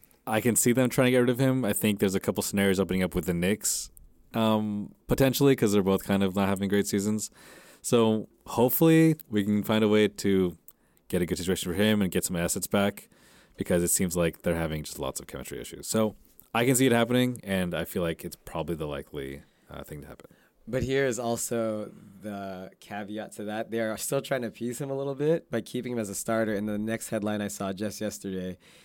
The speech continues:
Speaker 2: is the organization wants him to come off the bench, but Vogel is still pushing for him to be a starter.
Speaker 1: Yeah, there's a lot of issues with, with him and the way he's, like, working with the coaches too. I heard he's, like, not really doing the training,
Speaker 2: Mm-hmm.
Speaker 1: one-on-one training, and then that, that came out, like, a month ago. But there's that.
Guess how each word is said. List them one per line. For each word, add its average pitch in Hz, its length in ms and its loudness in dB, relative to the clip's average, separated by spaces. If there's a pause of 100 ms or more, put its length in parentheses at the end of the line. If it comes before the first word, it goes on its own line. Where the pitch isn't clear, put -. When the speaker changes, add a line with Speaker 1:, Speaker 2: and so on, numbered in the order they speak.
(380)
Speaker 2:
is 110 800 -2 (500)
the 131 120 -2
organization 120 720 0
wants 110 360 -2
him 113 80 -2
to 104 60 -2
come 107 200 -4
off 101 140 -4
the 98 120 -6
bench, 95 580 -6
but 104 320 -8
Vogel 104 480 -2
is 101 120 -6
still 101 320 -4
pushing 101 380 -4
for 95 140 -8
him 98 100 -4
to 92 60 -6
be 87 100 -4
a 85 60 -8
starter. - 420 -16 (1400)
Speaker 1:
Yeah, 131 320 6
there's 120 160 4
a 143 60 4
lot 135 120 6
of 120 60 6
issues 117 280 4
with, 110 320 0
with 104 200 0
him 110 220 2
and 101 140 4
the 98 60 4
way 101 100 4
he's, 98 180 2
like, 92 100 4
working 98 260 2
with 95 100 2
the 92 80 0
coaches 117 380 -2
too. - 240 2
I - 20 4
heard 104 140 2
he's, 98 140 2
like, 92 200 0
not 95 160 0
really 92 180 2
doing 90 200 0
the 87 60 -4
training, 110 580 2
Speaker 2:
Mm-hmm. 104 240 -8
Speaker 1:
one-on-one 107 240 4
training, 110 480 4
and 92 180 2
then 87 460 0
that, 104 280 0
that 101 400 -2
came 95 160 -4
out, 85 100 0
like, - 120 -6
a 76 60 -10
month 78 240 -8
ago. 73 280 -6
But 76 280 -10
there's 85 160 -8
that. 92 380 0